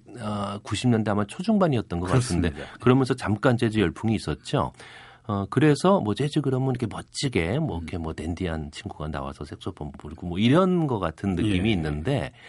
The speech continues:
Speaker 1: 어, 그런 걸 떠나서도 실제로 관악기들이 재즈에서 아주 중추적인 역할을 해왔고,
Speaker 2: 음.
Speaker 1: 그런데 그런 것들이 단지 어떤 인상주의적인 느낌이나 혹은 감성적인 부분에 좌우된 게 아니었다는 거죠.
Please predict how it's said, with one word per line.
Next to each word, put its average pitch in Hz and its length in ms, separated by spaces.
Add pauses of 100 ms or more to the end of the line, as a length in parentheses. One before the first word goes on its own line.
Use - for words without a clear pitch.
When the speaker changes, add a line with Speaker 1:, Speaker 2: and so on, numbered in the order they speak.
(400)
Speaker 1:
어, 95 360
그런 156 220
걸 165 160
떠나서도 156 440
실제로 185 760
관악기들이 120 640
재즈에서 104 420
아주 101 160
중추적인 92 540
역할을 78 360
해왔고, 85 520
Speaker 2:
음. - 40 (300)
Speaker 1:
그런데 123 200
그런 113 260
것들이 120 340
단지 87 640
어떤 95 240
인상주의적인 95 960
느낌이나 76 680 (240)
혹은 - 200
감성적인 127 640
부분에 90 460
좌우된 76 420
게 - 160
아니었다는 92 600
거죠. - 260